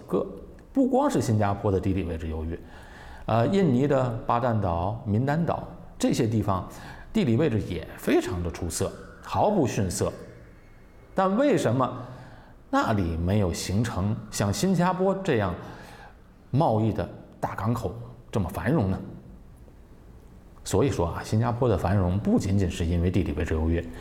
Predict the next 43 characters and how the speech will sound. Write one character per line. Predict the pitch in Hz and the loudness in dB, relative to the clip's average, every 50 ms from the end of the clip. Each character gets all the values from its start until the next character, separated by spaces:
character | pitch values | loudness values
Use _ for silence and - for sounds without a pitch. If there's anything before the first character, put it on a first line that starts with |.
| - - - - - - | -14 -14 -14 -14 -4 0
更 | - 220 202 165 | 2 4 4 4
重 | 165 196 247 233 | 4 4 4 6
要 | 156 117 104 | 6 4 4
的 | 98 | 4
原 | 98 95 98 98 | 4 4 4 4
因 | 104 117 | 4 2
是 | 117 139 | 2 0
这 | 127 - 220 226 196 | 0 2 2 2 2
里 | 101 95 90 | 2 0 -2
啊， | 87 82 - - - - - - - - - - | -4 -6 -8 -8 -10 -12 -16 -16 -18 -16 -12 -4
是 | - - 170 | -2 0 2
被 | 143 147 123 | 2 2 0
刻 | 127 - - - 269 254 208 214 | 0 0 0 2 4 4 4 4
意 | 240 247 - - - - - - | 4 2 2 0 -4 -8 -4 -2
打 | - - - 101 95 | -2 -2 -2 -2 -2
造 | - 127 113 98 95 | 0 2 2 2 0
出 | - - 110 107 | 0 0 2 2
来 | 98 92 | 2 2
的 | 95 92 | 2 2
一 | 87 87 90 | 0 0 0
个 | 92 98 87 | 0 0 -2
海 | - - - 82 92 104 | -2 -4 -4 -2 0 0
港。 | 98 92 85 - - - - - - - - - - - - - | 0 -2 -4 -8 -12 -16 -18 -20 -20 -20 -20 -20 -20 -18 -14 -10
哎， | 92 87 | -4 0
要 | 85 110 101 | 2 2 2
不 | 92 98 | 2 0
是 | - - 95 92 - | 0 0 0 0 0
英 | 139 143 156 151 | 2 2 4 4
国 | 123 120 117 | 4 4 4
人 | 110 117 131 110 113 113 | 4 2 2 0 0 2
莱 | 110 123 | 2 2
佛 | 117 123 139 | 2 2 2
士 | 139 - 123 | 2 0 0
选 | - - 113 92 87 | 0 0 0 0 0
择 | 87 98 104 | 0 2 2
了 | 120 110 | 2 2
新 | 101 98 95 | 2 0 0
加 | 95 92 | 0 0
坡 | 90 90 90 90 90 - - - - - - - - | 2 2 0 0 -2 -6 -10 -14 -16 -16 -16 -16 -8
作 | - - 175 151 120 | -2 2 4 4 6
为 | 123 131 | 6 4
当 | 135 160 147 151 147 | 4 2 2 0 0
时 | - - 123 139 | 0 0 0 0